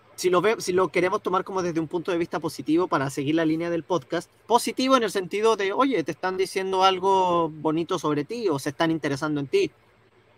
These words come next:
¿verdad? Pero algo que puede parecer como agradable porque te están diciendo algo bonito o porque te están interesando en ti, te detona algo, un, un nivel de ansiedad tan fuerte.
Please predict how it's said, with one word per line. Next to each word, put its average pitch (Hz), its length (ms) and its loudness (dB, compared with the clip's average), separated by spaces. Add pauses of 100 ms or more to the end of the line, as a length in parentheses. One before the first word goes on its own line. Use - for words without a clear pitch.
(140)
¿verdad? 147 360 2 (420)
Pero 165 440 8 (440)
algo 220 320 8
que 202 100 -2
puede 214 300 6
parecer 196 560 0
como 175 460 0 (680)
agradable 165 640 6
porque 139 360 -4
te 165 100 -8
están 143 200 -4
diciendo 151 280 -2
algo 156 140 0
bonito 156 380 -2
o 143 80 -4
porque 135 260 -8
te - 120 -10
están 139 240 -4
interesando 147 460 -4
en 139 60 -8
ti, 185 180 -4 (560)
te 170 140 8
detona 185 480 6
algo, 185 220 2
un, 185 320 2
un 185 260 0
nivel 175 240 2
de 196 80 4
ansiedad 165 320 2
tan 190 160 0
fuerte. 151 500 0